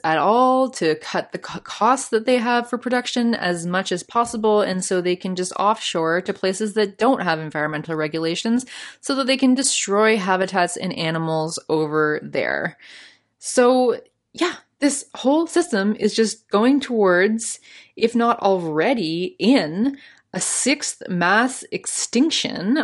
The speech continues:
on our planet. And it makes people, like, because capital, because capital has to concentrate into fewer and fewer hands in order for the system to continue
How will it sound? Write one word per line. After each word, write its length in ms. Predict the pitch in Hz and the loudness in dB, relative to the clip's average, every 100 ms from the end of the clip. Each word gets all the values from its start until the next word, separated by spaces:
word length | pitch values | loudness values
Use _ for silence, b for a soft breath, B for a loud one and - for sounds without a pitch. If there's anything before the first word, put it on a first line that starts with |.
| - | -2
on 140 | 165 156 | -2 -2
our 120 | 156 | -4
planet. 640 | - 151 - 196 269 262 _ B B B B B B B 254 | -4 -6 -4 -2 -2 -4 _ B B B B B B B 0
And 100 | 302 | 2
it 100 | 240 | 4
makes 400 | 277 339 349 - | 4 4 0 -8
people, 840 | - 254 254 262 262 262 277 262 _ _ _ - | 0 0 2 4 4 4 2 -4 _ _ _ -2
like, 220 | 220 190 | -2 -2
because 580 | 220 - - 240 269 254 | -8 -6 -2 2 2 2
capital, 640 | - 208 208 233 247 254 | -2 0 0 2 2 2
because 380 | 262 233 254 294 | -2 -6 -2 -2
capital 400 | - 330 - 214 | 0 -2 2 0
has 320 | 185 190 190 | 2 0 0
to 80 | 220 | -4
concentrate 600 | - 180 185 202 233 226 | -4 -4 -4 -2 0 0
into 220 | 190 185 | -2 -6
fewer 340 | 180 - 175 190 | -6 -4 -2 -2
and 120 | 185 | -2
fewer 280 | 180 170 180 | -2 0 0
hands 500 | 160 165 165 185 202 | -2 -8 -4 -4 -4
in 160 | 185 - | -6 -2
order 300 | 165 180 190 | -2 0 0
for 140 | 233 | -2
the 100 | 233 | -2
system 480 | 233 165 - 190 190 | -4 -8 -6 -4 -4
to 260 | - 190 | -2 -4
continue 1200 | 175 - 180 - - 160 165 175 190 226 254 277 | -4 -4 -4 -4 -6 -4 -4 -4 0 0 2 0